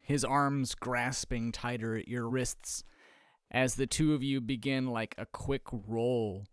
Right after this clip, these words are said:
and you break through the wall that you were conveniently close to. And the two of you are hanging off the side of this spire, held only by Head's deteriorated, rotten arms. Kreki, the arms that you were holding and ripping out of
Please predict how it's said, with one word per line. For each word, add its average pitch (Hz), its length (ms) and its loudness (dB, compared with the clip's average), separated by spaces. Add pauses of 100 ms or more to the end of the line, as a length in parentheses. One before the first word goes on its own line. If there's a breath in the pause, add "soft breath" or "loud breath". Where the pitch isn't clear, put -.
(160)
and 131 140 0
you 127 120 4
break 120 420 2
through 135 300 2
the 113 100 2
wall 110 560 2
that - 140 -6
you 107 120 -2
were 107 120 -2
conveniently 123 680 0
close 147 480 2
to. 104 360 0 (480)
And 143 160 4
the 139 60 4
two 220 340 6
of 185 80 4
you 202 240 6
are 175 100 6
hanging 175 440 4
off 151 360 2
the 131 140 2
side 151 400 4
of 135 100 2
this 127 160 2
spire, 127 760 4 (240 soft breath)
held 151 420 6
only 165 440 4
by 131 320 4
Head's 127 680 2 (460 soft breath)
deteriorated, 139 1040 4
rotten 127 580 2
arms. 107 720 0 (720 soft breath)
Kreki, 220 340 6
the 190 140 10
arms 208 420 10
that 170 120 4
you 180 140 8
were 165 140 8
holding 151 600 6
and 123 280 4
ripping 147 320 6
out 135 200 6
of 123 200 2